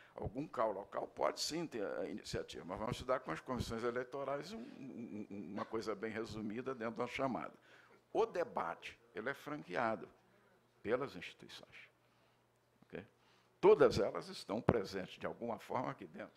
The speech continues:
Vocês mesmo aqui nós temos pessoal que é do cosu, pessoal que é do departamento, eu sou do Conselho Superior aqui do departamento, participo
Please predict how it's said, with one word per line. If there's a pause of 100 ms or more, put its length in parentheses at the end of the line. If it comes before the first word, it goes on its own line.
Vocês
mesmo
aqui
nós
temos (300)
pessoal
que
é
do
cosu,
pessoal
que
é
do
departamento,
eu
sou
do
Conselho
Superior (280)
aqui
do
departamento,
participo